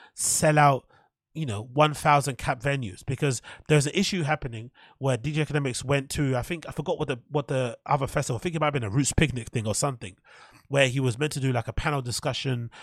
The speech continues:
live podcast type of thing. He did it, and one of the pictures or clips of him doing it went viral, where it looked completely empty. There was maybe twenty people there max.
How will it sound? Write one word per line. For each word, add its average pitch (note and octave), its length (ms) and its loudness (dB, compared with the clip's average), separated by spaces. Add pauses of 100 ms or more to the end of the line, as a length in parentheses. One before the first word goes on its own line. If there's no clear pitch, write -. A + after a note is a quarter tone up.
(180)
live C3+ 320 2
podcast B2+ 500 -4
type C3+ 220 -2
of A2+ 100 -8
thing. G2 200 -12 (340)
He - 140 -10
did E3+ 220 0
it, D#3 180 0 (140)
and C#3 200 2
one D3+ 160 4
of C#3+ 120 0
the B2+ 160 0
pictures D3 580 -2 (220)
or B2 80 -4
clips - 360 -2
of C3 160 0
him C#3+ 200 -4
doing C#3+ 260 -2
it B2+ 100 -2
went A#2+ 240 0
viral, C3 440 4 (240)
where C3+ 160 2
it C3 80 2
looked D3 280 2
completely C3+ 480 -6
empty. B2+ 300 -6
There A#2+ 100 -2
was A#2+ 140 -4
maybe C#3 420 0 (440)
twenty D#3+ 320 0
people C3+ 300 0
there B2 180 0
max. A#2+ 480 -4